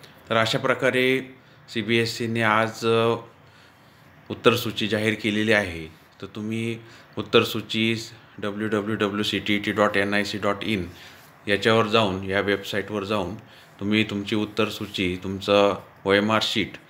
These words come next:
तुम्ही पाहू शकता आणि तुमचे किती प्रश्न बरोबर आले, किती उत्तरं बरोबर आले हे तुम्ही लगेच तिथं तुम्हाला कळू शकेल. आणि काही जर तुमच्या अडचणी असतील किंवा काही तुम्हाला त्या उत्तरसूचीमध्ये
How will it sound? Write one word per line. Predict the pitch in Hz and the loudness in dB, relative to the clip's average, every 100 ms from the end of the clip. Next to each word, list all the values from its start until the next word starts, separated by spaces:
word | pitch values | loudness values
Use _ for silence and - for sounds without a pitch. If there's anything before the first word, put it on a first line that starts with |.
| - - _ - | -20 -20 _ -10
तुम्ही | 104 101 | -6 -2
पाहू | 113 113 | 0 2
शकता | 113 110 - 87 82 - - - - - - - - - | 0 -2 0 0 -2 -12 -20 -20 -20 -20 -20 -20 -18 -10
आणि | 98 101 | -6 -6
तुमचे | 101 104 104 | -6 -6 -4
किती | 104 113 135 | -4 0 2
प्रश्न | 123 117 - 110 | 4 2 0 -2
बरोबर | 104 104 107 | 0 0 0
आले, | 101 92 78 | 0 0 -6
किती | 78 - 92 104 | -12 -14 -10 -10
उत्तरं | 101 107 101 | -8 -4 0
बरोबर | 101 98 98 | 0 2 2
आले | 101 90 76 - - - _ _ _ | 2 0 -8 -14 -20 -20 _ _ _
हे | 110 | -6
तुम्ही | 110 110 110 117 117 | -4 -4 0 2 0
लगेच | - 107 110 117 - | -2 -4 -2 -4 -6
तिथं | 113 113 120 127 | -4 0 0 0
तुम्हाला | 110 107 | 0 0
कळू | 110 120 120 | 4 4 4
शकेल. | 120 98 92 76 - - - - - - - - - | 2 -2 -4 -6 -12 -20 -20 -20 -20 -20 -20 -16 -6
आणि | 101 | -4
काही | 101 107 110 | 2 4 6
जर | 117 | 4
तुमच्या | 113 113 110 113 | 0 -2 0 2
अडचणी | 107 104 113 110 | 2 0 -6 -4
असतील | 107 - 92 90 | -6 -8 -10 -8
किंवा | 98 95 | -8 -8
काही | 95 98 | -6 -6
तुम्हाला | 98 101 98 98 98 | -6 -6 -2 0 0
त्या | 98 95 98 101 - - | 2 2 2 0 -10 -16
उत्तरसूचीमध्ये | - 98 - 98 - 95 98 101 104 | -4 -4 -2 -8 -6 -4 0 2 0